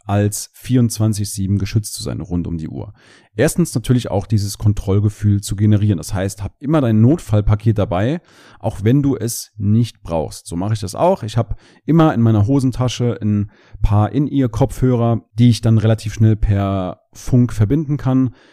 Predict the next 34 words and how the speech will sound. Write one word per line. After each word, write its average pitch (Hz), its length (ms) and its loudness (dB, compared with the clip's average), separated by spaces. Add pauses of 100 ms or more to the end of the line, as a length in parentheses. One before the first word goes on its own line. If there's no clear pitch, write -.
(100)
beziehungsweise 110 760 0
die 113 160 -4
schon 113 560 2
mit 110 420 2
meinem 101 680 -2 (180)
Handy 127 320 4
gepaart 156 400 0
sind, 165 460 -4 (420)
dass 110 220 -4
keine 110 420 0 (160)
wertvolle 110 480 2
Zeit 135 300 0
vergeht 120 500 -2
und 107 160 -2
ich 110 380 -8 (120)
relativ 110 380 -2
schnell 110 200 4
geschützt 107 420 -2
bin, 107 200 2
um 101 240 -2
eben 95 220 -6
auch - 160 -12
Zeit - 300 -10
zu - 100 -16
sparen. 65 400 -10 (360)
Und 123 200 4
daneben 139 500 6
natürlich 120 420 -4
auch, 107 200 -8
dass 113 180 -4
du - 80 -2
mit 110 160 4
deinen 104 240 2
Triggergeräuschen 104 800 -2